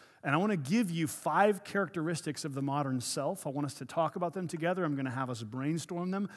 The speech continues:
I'm gonna have us, uh, apply the gospel to them so that you walk out of here at the end of the day with a sense of, "Hey, here's five ways people tend to think about the self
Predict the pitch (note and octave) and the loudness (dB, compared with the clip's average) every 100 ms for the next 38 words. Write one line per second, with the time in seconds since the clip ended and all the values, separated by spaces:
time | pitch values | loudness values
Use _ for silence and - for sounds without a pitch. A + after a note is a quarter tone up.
0 | - - C3 C3+ D3 C3 D3 C#3 - B2 | -16 -6 -2 2 2 2 2 0 -4 -8
1 | - _ - A#2+ C3+ - - D#3 C#3+ B2+ | -16 _ -2 -2 -2 -6 -4 0 0 0
2 | A#2 B2+ C3+ - F3+ - F3+ F#3+ G3+ - | -2 -2 -2 -6 -8 -6 -6 -6 -8 -12
3 | - - - - F3+ D3+ D3 G#3 G#3 G3 | -20 -18 -4 2 2 2 0 2 4 4
4 | F#3+ F#3 E3 F#3+ D#3+ D#3 - E3 E3 F3 | 4 4 4 4 2 -4 -4 -4 0 0
5 | D#3+ D#3 D3 C#3 C3 B2+ - - - D#3 | -2 -2 0 2 4 2 -2 -20 -4 0
6 | D#3 - F#3 D#3 D#3 D#3 D3+ F#3+ G3+ - | 0 2 0 0 -2 0 0 0 -2 -4
7 | - - E3+ G3 G3+ D#3 F3 F3 D#3+ - | -8 -4 2 2 2 0 0 2 0 -2
8 | F3+ D#3 C#3+ - - F#3 E3+ - D#3+ - | -8 -6 -8 -8 -2 0 0 -4 -10 -6
9 | F3 E3+ D3+ C3 D3+ F#3 C3+ - - D3 | -6 -4 -4 -2 -2 -2 -6 -4 -2 -4
10 | A2 - - | -4 -12 -16